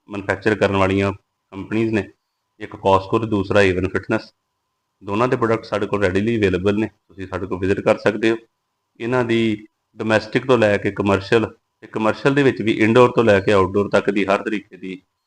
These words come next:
ਜਿਹੜੀ ਪ੍ਰੋਡਕਟ ਰੇਂਜ ਆ ਸਾਡੇ ਕੋਲ ਅਵੇਲੇਬਲ ਹੈ। ਤੁਸੀਂ ਆ ਕੇ ਸਾਡੇ ਨਾਲ ਕੰਟੈਕਟ ਕਰਕੇ ਤੇ ਆਪਣੀ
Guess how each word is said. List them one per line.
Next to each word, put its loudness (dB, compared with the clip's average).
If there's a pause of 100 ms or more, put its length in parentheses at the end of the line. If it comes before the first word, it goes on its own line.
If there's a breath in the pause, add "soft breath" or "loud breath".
(140)
ਜਿਹੜੀ -6
ਪ੍ਰੋਡਕਟ -10
ਰੇਂਜ 0
ਆ 2
ਸਾਡੇ -2
ਕੋਲ -2
ਅਵੇਲੇਬਲ 0
ਹੈ। 2 (540)
ਤੁਸੀਂ -8
ਆ -4
ਕੇ -10
ਸਾਡੇ -6
ਨਾਲ -4
ਕੰਟੈਕਟ -2
ਕਰਕੇ -10
ਤੇ -12
ਆਪਣੀ -14